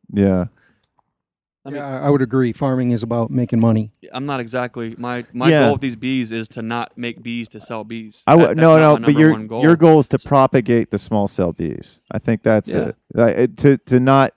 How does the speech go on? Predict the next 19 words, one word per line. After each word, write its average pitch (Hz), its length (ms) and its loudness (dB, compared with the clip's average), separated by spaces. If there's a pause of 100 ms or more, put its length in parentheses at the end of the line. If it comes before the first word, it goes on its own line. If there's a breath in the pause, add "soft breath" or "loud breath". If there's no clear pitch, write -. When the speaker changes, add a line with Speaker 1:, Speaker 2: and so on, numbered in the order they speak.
Speaker 1:
like, 113 180 0
to, 120 240 -2
to - 180 0
increase 131 600 -4
that 107 200 0
population. 90 680 -6
So 101 220 0
I'm, 101 140 -2
I'm 98 140 -6
probably 104 280 0
using 101 220 -4
the 90 60 -8
wrong 90 220 -6
word. 87 340 -4
Speaker 2:
No, 151 300 -2
I 139 100 -6
know. 143 100 -8
I 127 120 -8
just, 131 220 -18